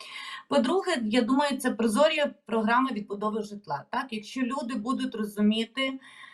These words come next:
е, як їхнє пошкоджене майно відбудовується, який фонд це відмо-, відбудовує, так?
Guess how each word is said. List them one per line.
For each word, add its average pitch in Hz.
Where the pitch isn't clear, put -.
е, 196
як 226
їхнє 247
пошкоджене 233
майно 226
відбудовується, 214
який 262
фонд 262
це 254
відмо-, 214
відбудовує, 220
так? 269